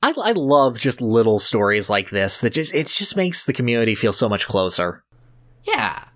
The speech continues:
Speaker 1: It's for freaking Mario Kart Tour. I have notes here for you to talk about the Dead Space remake.
Speaker 2: Oh, there was just a, j-, just a really neat showcase of, uh,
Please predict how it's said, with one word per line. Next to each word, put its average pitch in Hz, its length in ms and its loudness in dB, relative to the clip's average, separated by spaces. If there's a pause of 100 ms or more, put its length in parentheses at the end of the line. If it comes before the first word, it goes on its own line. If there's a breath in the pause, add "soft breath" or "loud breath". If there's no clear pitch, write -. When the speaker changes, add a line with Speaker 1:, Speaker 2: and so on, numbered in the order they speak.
(140)
Speaker 1:
It's - 80 -6
for 180 80 2
freaking 247 300 -2
Mario 165 280 2
Kart 120 240 -2
Tour. 85 380 -4 (1120)
I 143 60 2
have 147 120 0
notes 196 240 2
here 220 140 6
for - 120 -4
you 165 140 6
to 170 60 4
talk 185 260 -2
about 175 240 2
the 147 80 0
Dead 165 240 2
Space 123 300 0
remake. 117 640 0 (880 loud breath)
Speaker 2:
Oh, 247 180 4
there 220 160 2
was 254 160 2
just 220 180 0
a, 120 320 2 (240)
j-, - 160 -12
just 196 260 -2
a 554 180 0
really 214 300 0
neat 156 520 -4
showcase 135 580 0
of, 117 340 -2
uh, 101 160 -2